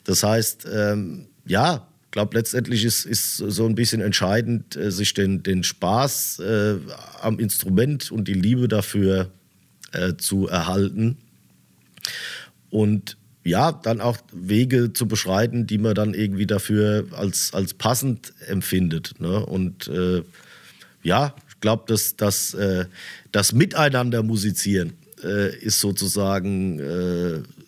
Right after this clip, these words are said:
wär jetzt was, wo ich sag, da kann man, äh, drauf achten, dass man das nicht aus den Augen verliert, weil das ist ja letztendlich das, was man möchte.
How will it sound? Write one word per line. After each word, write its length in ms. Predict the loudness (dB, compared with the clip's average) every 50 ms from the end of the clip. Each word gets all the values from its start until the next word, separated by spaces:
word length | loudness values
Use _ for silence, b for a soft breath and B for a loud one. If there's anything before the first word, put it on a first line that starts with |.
| _ _ -12
wär 240 | -4 0 2 2 2
jetzt 260 | 2 0 0 0 0
was, 220 | 0 0 0 -2
wo 120 | -2 -2 0
ich 140 | 0 0
sag, 200 | 0 0 -2 -2 -4
da 240 | -4 -2 -2 -2 -2 -6 -12 _ _ _ _
kann 220 | -2 -2 0 2 2
man, 420 | 0 0 0 0 0 0 -2 -4 -6
äh, 760 | -8 -8 -6 -4 -2 -2 0 0 0 -2 -2 -2 -4 -4 -6 -8 -12 -14 -18 -20 -20 _ _ _ _ -4
drauf 280 | 0 0 0 0 0 0
achten, 320 | 0 0 0 -4 -6 -4
dass 160 | -2 -2 -2
man 120 | -2 -2 -2
das 120 | -2 -2
nicht 220 | 0 0 0 2 2
aus 140 | 0 0 0
den 100 | 0 0
Augen 320 | 2 2 2 2 -2 -4
verliert, 440 | -2 -2 -2 0 0 -2 -2 -2 -2
weil 140 | -2 0 0
das 160 | 0 0 0
ist 140 | -2 0 0
ja 80 | 0
letztendlich 580 | 0 0 0 -2 -2 -2 -4 -2 -2 -2 -2 0
das, 220 | 0 0 0 0
was 160 | 0 -2 0
man 260 | 0 0 0 0 -2 -6 B B B B B B B B B B B B B B
möchte. 480 | 0 2 4 4 2 0 0 -4 -4